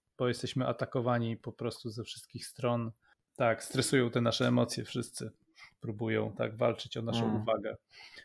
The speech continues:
Speaker 1: To jest po prostu niesamowite i, e, i warto się trochę, trochę potrenować, jak,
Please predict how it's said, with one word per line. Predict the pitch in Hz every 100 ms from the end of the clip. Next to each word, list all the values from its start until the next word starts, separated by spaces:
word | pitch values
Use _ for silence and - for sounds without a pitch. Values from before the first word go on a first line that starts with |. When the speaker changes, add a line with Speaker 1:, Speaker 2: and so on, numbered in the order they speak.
| _ _
Speaker 1:
To | 123
jest | 110 110 - -
po | 117
prostu | - 107 -
niesamowite | 113 - 117 113 117 - 117 -
i, | 113 110 110 - _ _ _ _ _
e, | 120 107 120
i | 110
warto | 117 113 - 110 110 98 _ _ _ _ _ _
się | - 123
trochę, | - 120 117 117 110 113 -
trochę | 117 113
potrenować, | - 117 123 120 110 104 117 - -
jak, | 120 113 - -